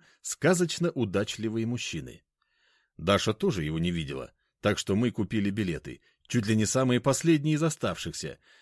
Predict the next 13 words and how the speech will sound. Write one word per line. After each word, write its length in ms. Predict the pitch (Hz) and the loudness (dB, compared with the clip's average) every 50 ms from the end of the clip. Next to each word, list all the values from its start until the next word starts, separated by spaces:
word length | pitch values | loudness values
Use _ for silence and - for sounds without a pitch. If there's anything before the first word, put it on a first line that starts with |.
| _ - | _ 0
и 100 | 107 101 | 0 2
проскочили 640 | 92 117 117 110 - 117 107 - - 139 113 98 87 | 4 4 4 4 4 2 2 2 2 2 2 2 0
в 60 | - | 0
кинотеатр 560 | - 85 85 80 - 139 151 - 110 85 - - - _ - | 0 -2 -2 -2 -2 -2 -2 -2 -2 -4 -8 -10 -18 _ -2
уже 220 | 127 117 120 123 | 2 4 6 6
во 120 | 107 117 110 | 6 6 4
время 260 | 117 135 135 135 123 | 4 4 2 2 0
киножурнала. 760 | - - 123 120 117 110 120 113 104 95 80 71 60 - - - _ _ _ _ _ _ _ _ _ _ _ _ _ _ _ _ | 0 0 0 0 0 0 -2 -2 -2 -2 -4 -6 -8 -12 -18 -20 _ _ _ _ _ _ _ _ _ _ _ _ _ _ _ _
Места 400 | - 95 101 92 - - - 175 | -2 0 0 0 0 0 0 2
нам 160 | 147 101 92 78 | 2 2 0 0
достались 460 | 90 87 - - 120 117 123 113 - | 0 -2 0 0 -2 0 0 -2 -2
с 60 | - | -4
краю, 380 | - 160 139 104 78 69 - | -4 -2 -2 -2 -2 -4 -8